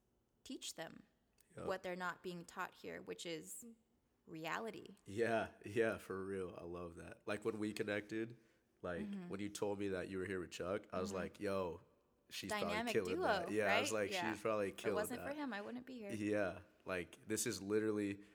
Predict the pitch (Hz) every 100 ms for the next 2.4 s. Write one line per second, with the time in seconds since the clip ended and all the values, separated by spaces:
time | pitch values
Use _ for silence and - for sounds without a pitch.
0 | - - 123 104 - 107 110 - 127 123
1 | 123 101 107 104 - 98 98 98 - 101
2 | 98 92 - 87